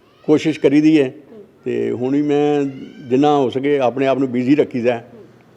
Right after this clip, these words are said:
Speaker 1: ਤੇ ਜਿਹੜੇ ਪਾਸੇ ਹੋਵੇ ਸਪੋਰਟਸ ਵੱਲ ਹੋਵੇ ਤੇ ਮੈਂ ਸਪੋਰਟਸ ਵਾਲੇ ਪਾਸੇ ਬਿਜ਼ੀ ਹੋ ਜਾਂਦਾ।
Speaker 2: ਹੂੰ।
Speaker 1: ਕਿਉਂਕਿ ਜੇ ਮੈਨੂੰ ਉੱਧਰ ਪਾਸੇ ਵੀ ਸ਼ੌਕ ਹੈਗਾ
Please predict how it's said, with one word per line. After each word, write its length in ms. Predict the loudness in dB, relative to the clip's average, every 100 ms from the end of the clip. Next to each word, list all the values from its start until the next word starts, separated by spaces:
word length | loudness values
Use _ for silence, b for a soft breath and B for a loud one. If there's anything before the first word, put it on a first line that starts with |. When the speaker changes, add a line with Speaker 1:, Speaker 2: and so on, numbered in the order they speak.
| _
Speaker 1:
ਤੇ 100 | -12
ਜਿਹੜੇ 260 | -4 -2 0
ਪਾਸੇ 320 | -2 0 0
ਹੋਵੇ 220 | 0 -2
ਸਪੋਰਟਸ 460 | -4 -10 -4 -2 0
ਵੱਲ 140 | -2
ਹੋਵੇ 180 | -2 -4
ਤੇ 80 | -4
ਮੈਂ 160 | -6
ਸਪੋਰਟਸ 320 | -6 -6 -6 -4
ਵਾਲੇ 120 | -2
ਪਾਸੇ 280 | -4 -4 -4
ਬਿਜ਼ੀ 260 | -4 -2
ਹੋ 100 | -2
ਜਾਂਦਾ। 200 | -2 -4
Speaker 2:
ਹੂੰ। 220 | -8 -16 -20 _ _ _
Speaker 1:
ਕਿਉਂਕਿ 520 | -12 -6 -6 -6 -8 -12 -14 -10
ਜੇ 280 | -2 -2
ਮੈਨੂੰ 420 | -2 -4 -6 -8 -10
ਉੱਧਰ 240 | -10 -10
ਪਾਸੇ 260 | -6 -6 -4
ਵੀ 240 | -4 -8 -10 b b b _
ਸ਼ੌਕ 280 | 0 0
ਹੈਗਾ 380 | 0 0 2 0